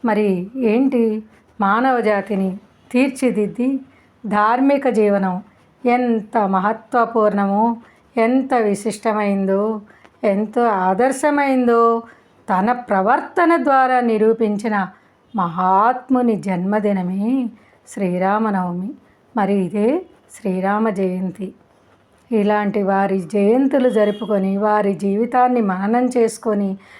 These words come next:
అందరి సత్యధర్మాలను ఆదర్శంగా స్వీకరించి,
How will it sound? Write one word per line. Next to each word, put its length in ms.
అందరి 520
సత్యధర్మాలను 920
ఆదర్శంగా 840
స్వీకరించి, 920